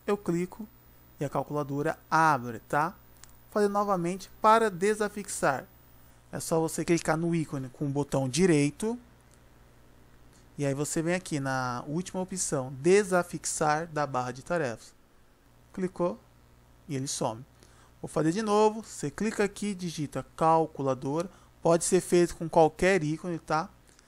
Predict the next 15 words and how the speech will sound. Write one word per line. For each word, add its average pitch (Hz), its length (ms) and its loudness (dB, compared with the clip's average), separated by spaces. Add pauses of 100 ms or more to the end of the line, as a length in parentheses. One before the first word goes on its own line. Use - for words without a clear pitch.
(420)
Ah, 156 120 4 (120)
não 220 280 2
é 220 100 6
para 220 200 4
você 214 240 -2
clicar 190 580 4
na 190 100 -4
calculadora 165 760 0
com 170 140 -8
o 160 40 -8
seu - 220 -4
botão 151 340 -4
esquerdo 160 540 -2
do 170 100 -8
mouse. 135 500 0